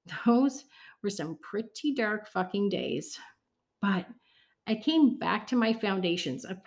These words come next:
of practicing gratitude and focusing on small positive things every single day.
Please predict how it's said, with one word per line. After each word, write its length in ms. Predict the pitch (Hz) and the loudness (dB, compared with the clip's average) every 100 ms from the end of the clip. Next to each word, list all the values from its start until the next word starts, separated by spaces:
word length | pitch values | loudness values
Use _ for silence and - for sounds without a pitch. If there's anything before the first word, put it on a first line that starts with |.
| - - - _ - | -12 -12 -18 _ -2
of 240 | 196 185 | -2 2
practicing 500 | - 220 254 247 220 | 4 4 2 2 2
gratitude 680 | 196 180 190 196 208 190 185 - - - | 4 4 2 2 2 2 0 -8 -18 -6
and 180 | 196 190 | -2 0
focusing 680 | - 247 247 311 294 277 277 220 | 4 4 4 0 2 4 4 2
on 160 | 196 | -2
small 640 | 196 - 208 208 220 233 - | 0 2 4 4 4 2 2
positive 560 | 202 214 214 214 208 | 2 4 2 0 0
things 440 | 180 170 165 175 - - - - _ _ _ | -4 -2 -2 -4 -6 -18 -20 -20 _ _ _
every 280 | 190 196 240 | -2 2 2
single 300 | 285 330 349 | 2 0 2
day. 440 | 277 175 175 180 | 2 2 0 -2